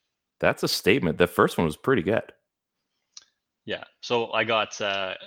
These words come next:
Speaker 2: I got, like, a couple people were like, "Uh, it was, like, a six point five." And I thought, like,
Speaker 1: You're
Speaker 2: the first Black Panther was, like, a six point five, and this was, like, an eight for me.
Speaker 1: You're like, "Academy Award." Hmm. Maybe. Maybe not.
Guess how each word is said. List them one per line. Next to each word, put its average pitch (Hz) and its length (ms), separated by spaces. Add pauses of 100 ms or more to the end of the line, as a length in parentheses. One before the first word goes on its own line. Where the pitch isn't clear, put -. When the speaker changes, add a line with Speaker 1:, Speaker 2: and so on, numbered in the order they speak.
Speaker 2:
I 104 100
got, 101 200
like, 95 180
a - 200
couple 104 180
people 95 240
were 92 100
like, 90 280 (100)
"Uh, 139 260
it 139 40
was, 147 100
like, 147 100
a 113 40
six - 240
point 107 240
five." 101 600 (800)
And 117 120
I 120 80
thought, 127 200
like, 110 120
Speaker 1:
You're 85 80
Speaker 2:
the - 80
first 104 280
Black 104 200
Panther 101 260
was, 107 140
like, 110 100
a 113 60
six - 200
point 107 240
five, 110 220
and 95 100
this 92 120
was, 95 100
like, 95 120
an 92 80
eight 95 220
for 113 120
me. 113 240 (640)
Speaker 1:
You're 82 160
like, 76 260
"Academy 78 400
Award." 76 380 (1040)
Hmm. 95 160 (1200)
Maybe. 85 320 (400)
Maybe 85 160
not. 85 300